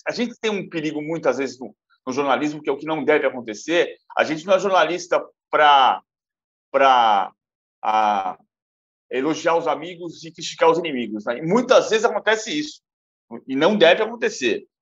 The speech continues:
Nesse caso, assim, não tô falando que o Lisca não é amigo de ninguém aqui, não é? Agora, o, o, o ponto central é que eu acho que ele, o comportamento do Lisca no vestiário, a rivalidade que ele expõe com o Felipe Conceição,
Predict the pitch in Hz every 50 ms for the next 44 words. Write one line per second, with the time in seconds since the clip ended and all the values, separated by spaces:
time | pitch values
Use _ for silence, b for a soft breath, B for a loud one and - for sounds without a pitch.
0 | _ _ _ 156 190 180 185 - - 180 190 180 - 156 143 143 - - 180 190
1 | 185 180 - 180 147 147 190 202 208 220 208 190 185 180 160 170 190 202 214 208
2 | 220 233 240 180 147 165 185 214 202 208 - - 95 85 - _ _ _ _ -
3 | 107 104 101 92 - 120 135 139 127 135 123 110 98 87 - - _ _ _ _
4 | _ _ _ _ _ - 139 143 143 - - 147 143 143 135 131 127 127 135 131
5 | - - 170 185 220 233 226 214 196 - 180 160 131 - - 135 165 202 226 208
6 | - - - _ _ _ _ _ _ _ _ _ _ _ _ _ _ _ _ _
7 | _ _ _ _ - 151 156 156 - 185 185 180 170 - - - - _ _ 170
8 | 160 - _ _ - - - - 185 185 190 - - _ _ _ _ _ _ -
9 | - - 190 185 - 214 - - 190 170 220 247 247 208 226 202 180 185 170 175
10 | - 156 156 151 156 156 156 - - 123 117 117 - - - - - _ _ _
11 | _ _ _ _ 123 147 - 147 160 - 180 170 170 170 165 185 214 254 240 214
12 | - 233 220 202 185 - - _ - 165 156 151 151 151 139 135 143 135 135 -
13 | - 123 117 - 120 101 - - - 175 202 185 151 -